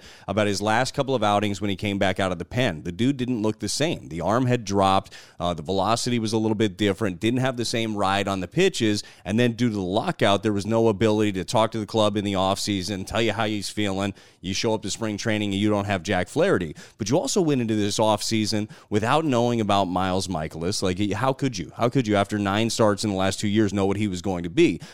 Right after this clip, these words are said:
Now, it turns out Miles Mikolas has been one of the better starters in the National League, and, and you have needed him big time, uh, but you had Dakota Hudson questions. He's coming off of, of Tommy John, limited to just two outings last year. Like, there were a lot of question marks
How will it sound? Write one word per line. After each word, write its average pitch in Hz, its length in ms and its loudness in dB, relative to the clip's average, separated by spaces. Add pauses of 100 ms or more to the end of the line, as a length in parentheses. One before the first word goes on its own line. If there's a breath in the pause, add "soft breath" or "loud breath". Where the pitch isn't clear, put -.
(100 loud breath)
Now, 90 120 -4
it 90 60 -8
turns 131 220 0
out 98 140 0
Miles 95 300 -2
Mikolas 107 500 0 (180 loud breath)
has 110 140 0
been 107 180 2
one 107 140 2
of 95 40 -4
the 98 60 0
better 98 240 2
starters 98 400 2
in 101 60 -2
the 92 80 -2
National 95 420 0
League, 120 260 4
and, 90 100 -2
and 95 220 -2
you 117 120 2
have 98 100 0
needed 110 300 2
him 92 160 -2
big 160 260 -2
time, 90 320 -4 (300 loud breath)
uh, 98 100 2
but 85 180 -8
you - 80 -6
had 135 220 0
Dakota 139 320 2
Hudson 98 400 -2
questions. 80 500 -6
He's 117 180 -2
coming 120 240 0
off 110 260 0
of, 92 200 -2
of 87 200 -4
Tommy 104 320 -2
John, 80 400 -4
limited 104 340 0
to 95 100 -6
just 92 240 -2
two 113 200 2
outings 95 360 2
last 85 340 -2
year. 180 140 2
Like, 78 180 -8
there 147 120 4
were 127 80 2
a 95 60 -2
lot 117 320 -2
of 110 100 -8
question 175 400 0
marks 104 380 4